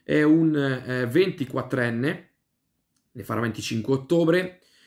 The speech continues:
eh, terzino alto uno e settantaquattro, o qualcuno dirà basso, uno e settantaquattro, eh, nato in Olanda ma turco, scadenza con il Fenerbahce duemilaventisei.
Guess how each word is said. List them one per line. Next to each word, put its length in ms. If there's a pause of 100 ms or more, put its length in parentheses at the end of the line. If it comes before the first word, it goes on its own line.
(220)
eh, 340
terzino 420
alto 200
uno 100
e 20
settantaquattro, 920
o 100
qualcuno 300
dirà 200
basso, 500
uno 80
e 40
settantaquattro, 920 (320)
eh, 140
nato 240
in 80
Olanda 320
ma 160
turco, 680 (200)
scadenza 440
con 100
il 80
Fenerbahce 500
duemilaventisei. 1120